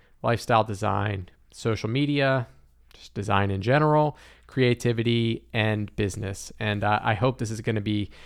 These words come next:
pretty fun and pretty valuable for everyone. Now, I don't anticipate this being a highly produced podcast.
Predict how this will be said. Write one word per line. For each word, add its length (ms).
pretty 220
fun 440
and 240
pretty 200
valuable 500
for 160
everyone. 480
Now, 120
I 80
don't 260
anticipate 720
this 240
being 600
a 240
highly 520
produced 400
podcast. 720